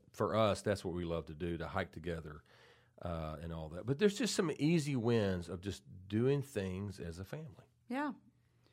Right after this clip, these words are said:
Speaker 2: Like, for, for us, we, our family, we like to, uh, go to the park. It's a free thing to do and kick the soccer ball around. And so soccer was something
Speaker 1: Yep.
Speaker 2: that,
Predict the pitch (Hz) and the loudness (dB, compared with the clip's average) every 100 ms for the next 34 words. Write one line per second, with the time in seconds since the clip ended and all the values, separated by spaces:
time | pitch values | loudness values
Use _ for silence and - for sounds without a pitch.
0 | _ _ _ - 202 196 - 180 175 170 | _ _ _ -8 -8 -6 -2 0 0 -4
1 | - _ - 175 - 170 185 196 175 175 | -10 _ -8 -4 -2 -2 -4 -6 -10 -8
2 | 170 170 165 170 - 180 175 165 170 170 | -4 -4 -6 -6 -6 -4 -4 -4 -4 -4
3 | 185 190 175 170 - - 175 - - 170 | -4 -4 -6 -8 -14 -8 -8 -6 -6 -4
4 | 160 160 - - 165 160 165 156 156 147 | -4 -8 -12 -8 -6 -6 -4 -4 -6 -8
5 | - 160 214 - - 190 175 160 - 165 | -2 -2 -2 -8 -18 -12 -6 -6 -6 -8
6 | 165 165 180 175 _ 185 170 170 165 165 | -6 -4 -6 -10 _ -6 -4 -4 -6 -6
7 | 170 - 165 185 165 - 165 160 160 170 | -6 -6 -6 -6 -8 -8 -6 -4 -4 -6
8 | 175 175 180 175 175 220 247 _ _ _ | -8 -6 -6 -6 -6 -6 -10 _ _ _
9 | _ - 165 - 160 156 160 165 160 170 | _ -8 -8 -4 -4 -4 -4 -4 -4 -4
10 | 170 160 170 - 165 160 156 | -6 -6 -10 -10 -6 -4 -6